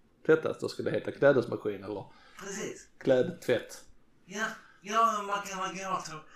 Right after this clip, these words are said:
Speaker 2: som jag sa, kläd-, ja, klädmaskin och, vad ska man då säga, för finns det ett gemensamt namn, namn, namn för, eh, bestick och glas och tallrikar och sånt?
Speaker 1: Nej, men det, det, det kallas för disk.
Speaker 2: Ja.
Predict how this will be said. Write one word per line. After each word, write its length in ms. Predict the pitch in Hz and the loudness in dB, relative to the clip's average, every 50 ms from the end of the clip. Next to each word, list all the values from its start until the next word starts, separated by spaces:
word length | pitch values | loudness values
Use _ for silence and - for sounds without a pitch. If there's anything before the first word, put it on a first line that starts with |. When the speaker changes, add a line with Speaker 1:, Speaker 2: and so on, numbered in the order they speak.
| - - - | -20 -20 -18
Speaker 2:
som 120 | - 175 | -14 -14
jag 80 | 175 - | -12 -10
sa, 260 | - 170 147 127 - - | -6 -6 -6 -6 -6 -8
kläd-, 460 | - - 160 165 170 170 170 156 160 - - _ _ | -6 -4 -2 -2 -2 -2 -4 -8 -12 -16 -20 _ _
ja, 140 | - 185 196 196 - - - _ _ _ _ _ | -6 -4 -4 -4 -4 -8 -16 _ _ _ _ _
klädmaskin 720 | - - 214 220 196 185 196 196 175 165 165 160 151 147 147 - - - _ _ _ _ _ _ _ | -4 0 2 2 2 2 0 -2 -2 0 -2 -2 -2 -4 -6 -12 -16 -20 _ _ _ _ _ _ _
och, 280 | 160 165 170 165 160 - - - - - - - - _ - _ _ _ _ _ _ _ _ _ _ _ _ _ | -2 0 2 2 0 -2 -2 0 0 0 0 -4 -10 _ -20 _ _ _ _ _ _ _ _ _ _ _ _ _
vad 120 | - 139 - | -14 -12 -10
ska 160 | 139 143 143 | -10 -6 -6
man 120 | 147 143 | -6 -6
då 60 | 123 | -4
säga, 340 | 113 - 131 127 123 123 120 120 | -6 -4 -4 -2 -2 -2 -4 -4
för 260 | 127 131 131 135 131 - - - - - - - - 165 | -4 -4 -4 -2 -2 -4 -6 -10 -16 -16 -20 -14 -8 -6
finns 140 | 165 160 156 | -6 -4 -2
det 80 | 156 | -2
ett 120 | 147 127 156 | -2 -2 -4
gemensamt 560 | 165 170 180 170 165 - - 143 143 156 175 | -2 0 0 0 0 -2 -4 -6 -6 -4 -2
namn, 260 | 175 165 156 151 160 | -2 0 0 0 0
namn, 320 | 180 180 175 151 143 139 143 | 2 2 2 2 0 -4 -8
namn 220 | 147 143 139 - | -10 -10 -10 -12
för, 360 | - - - 156 147 131 127 127 | -12 -14 -12 -10 -8 -8 -8 -8
eh, 560 | 127 127 135 143 147 139 135 131 131 131 127 - - - - - - - - - | -10 -12 -12 -12 -10 -10 -10 -10 -12 -12 -12 -12 -14 -14 -14 -16 -18 -20 -14 -10
bestick 580 | 160 160 151 - - 170 165 151 - - - - | -8 -6 -4 -4 -4 -2 -4 -4 -4 -6 -10 -12
och 140 | - 143 | -10 -8
glas 420 | 156 165 160 147 139 139 - 135 135 | -4 -4 -4 -2 -4 -4 -6 -8 -8
och 260 | - - - - 151 | -12 -14 -14 -12 -10
tallrikar 340 | 156 156 147 - 131 131 143 | -10 -10 -10 -10 -12 -14 -14
och 60 | 143 | -14
sånt? 120 | 131 123 - - - - - - - - - - - - - - - _ _ _ _ _ | -14 -16 -16 -20 -20 -20 -20 -20 -20 -20 -20 -20 -20 -20 -20 -20 -20 _ _ _ _ _
Speaker 1:
Nej, 240 | - - 165 151 151 | 0 6 8 8 8
men 80 | 147 | 10
det, 120 | 143 139 131 | 10 8 8
det, 340 | 117 - 104 - - 147 131 | 8 6 2 2 2 2 4
det 120 | - 135 | 4 2
kallas 340 | - - - 165 147 113 - | 2 4 4 4 4 2 -2
för 80 | - | -6
disk. 500 | 117 113 104 98 95 - - - - - _ | -8 -6 -8 -8 -8 -10 -14 -18 -20 -20 _
Speaker 2:
Ja. 120 | 131 127 | -20 -18